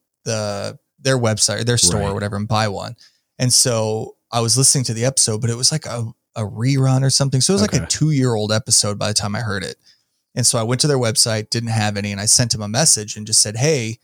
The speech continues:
Speaker 1: uh, I just heard this episode. I know they're, it's way late. You don't have 'em on the website. Like, did I just not find 'em, or are they gone, or what, you know,
Speaker 2: Yeah.
Speaker 1: what happened with 'em?" Like, said, you know, "Hey, I'm in the Navy. I, I did, I also collect 'em. I thought that was cool. I'd love to get one if you guys still have any around that I
Speaker 2: Yeah.
Speaker 1: can buy."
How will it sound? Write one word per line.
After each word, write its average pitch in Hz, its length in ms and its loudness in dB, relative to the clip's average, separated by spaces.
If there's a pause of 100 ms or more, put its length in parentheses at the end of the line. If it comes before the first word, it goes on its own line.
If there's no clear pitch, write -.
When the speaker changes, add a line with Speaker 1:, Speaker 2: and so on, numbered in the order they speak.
(420)
Speaker 1:
uh, 107 300 0
I 113 120 0
just 120 200 0
heard 135 160 0
this 147 180 2
episode. 113 560 0
I 107 80 -2
know 110 260 0
they're, 107 320 -4
it's 117 160 -6
way 117 200 2
late. 110 240 0
You 117 80 -2
don't 117 140 0
have 120 140 2
'em 113 80 -6
on 104 60 -6
the 98 80 -8
website. 107 540 2
Like, 110 280 -6
did 113 120 -2
I 113 60 4
just 113 220 0
not 98 160 -8
find 170 260 0
'em, 170 160 4
or 120 100 0
are - 20 -4
they 98 160 -4
gone, 131 420 2
or 101 120 -4
what, 107 160 -6
you 98 120 2
know, 85 80 0
Speaker 2:
Yeah. 80 60 -2
Speaker 1:
what 123 120 4
happened 110 280 0
with 107 140 -8
'em?" 104 120 -10
Like, 107 240 -12 (280)
said, - 200 -4
you 110 60 -4
know, 107 100 0
"Hey, 110 180 2
I'm 104 120 -2
in 101 60 -6
the 98 80 -6
Navy. 117 520 0 (480)
I, 117 160 -4 (100)
I 117 120 0
did, 110 220 -6
I 113 120 2
also 110 340 2
collect 110 380 -4
'em. 107 180 -4
I 104 100 -4
thought 110 180 -2
that 107 100 0
was 104 140 -2
cool. 143 280 0
I'd 113 100 0 (240)
love 110 160 -2
to 120 80 -8
get 131 180 0
one 113 160 -4
if 110 140 -8
you 110 80 -6
guys 110 160 2
still 110 160 2
have 110 200 -4
any 107 160 -4
around 110 300 0
that 104 80 0
I 90 60 2
Speaker 2:
Yeah. 78 80 -4
Speaker 1:
can 104 100 -6
buy." 98 300 -2